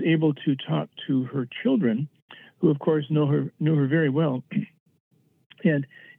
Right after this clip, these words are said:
frankly, it's impossible to tell. <clears throat> The symptoms of mild chronic brain injury, uh, tend to be emotional lability, uh, irritability, um, s-,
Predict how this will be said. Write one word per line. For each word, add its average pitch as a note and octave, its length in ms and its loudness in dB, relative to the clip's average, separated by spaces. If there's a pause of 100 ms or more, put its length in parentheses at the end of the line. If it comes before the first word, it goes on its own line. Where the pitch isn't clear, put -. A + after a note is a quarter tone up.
(120)
frankly, F3+ 380 2
it's D#3+ 140 -2
impossible C#3 640 -2
to B2 80 -6
tell. C3+ 440 -2
<clears throat> - 60 0 (540)
The D3 160 2
symptoms G3+ 440 2 (140)
of C#3 160 -2
mild D3+ 420 0
chronic C#3+ 400 -4
brain D3+ 200 -2
injury, B2+ 380 -2 (500)
uh, C3 180 -2 (100)
tend D#3 240 2
to C3+ 60 -4
be C3 280 2 (380)
emotional D3 600 0
lability, C#3 640 2 (380)
uh, A#2 140 -4
irritability, D#3 800 2 (440)
um, C3 460 -2
s-, - 200 -20